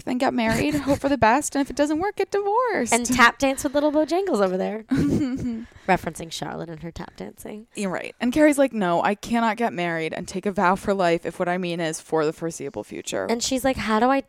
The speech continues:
Speaker 2: even talk to Aiden about this?" Like, okay, so here's my question for you.
Speaker 1: Yes.
Speaker 2: She's, Carrie goes, "I should have never said yes. I'm a bad person." Miranda says something interesting, but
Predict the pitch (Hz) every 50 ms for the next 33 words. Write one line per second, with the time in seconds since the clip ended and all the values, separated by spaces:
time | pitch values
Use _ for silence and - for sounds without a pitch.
0 | _ - 214 214 214 208 202 196 180 175 180 - - - 156 165 180 202 190 165
1 | 151 117 - - - 73 69 - - - 214 220 - - 226 226 165 - 180 -
2 | 220 208 190 - 240 247 269 240 240 202 196 - - 170 156 - 160 156 - -
3 | 151 151 151 143 110 127 175 - _ - 185 180 156 151 185 196 - - 226 220
4 | - - - 247 233 233 233 233 220 - 196 196 - - 208 202 196 196 190 180
5 | 165 156 165 160 - 160 - 101 110 127 - - - - - 165 160 160 151 -
6 | 139 117 - - - - - - - - 180 - 190 190 190 _ _ _ _ _
7 | _ _ - _ _ _ _ _ _ _ _ _ _ _ _ _ _ _ _ _
8 | _ _ _ _ _ _ _ _ _ _ _ _ _ _ _ _ _ _ _ _
9 | - _ _ _ _ _ _ _ _ - 196 190 180 175 170 165 170 170 - 175
10 | 165 - 170 160 156 151 170 151 151 147 - - 147 147 147 151 143 160 156 139